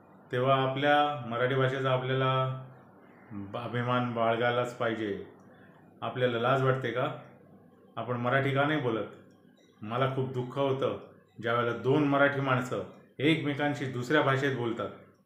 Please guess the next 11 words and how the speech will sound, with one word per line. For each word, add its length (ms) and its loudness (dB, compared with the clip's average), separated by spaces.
आपण 300 2
सर्वजण 560 0
मराठी 480 2
भाषेतच 720 0
बोललं 280 0
पाहिजे. 340 -2
ज्या 200 4
वेळेला 540 2
आपण 340 -4
मराठी 640 0
भाषिक, 600 -6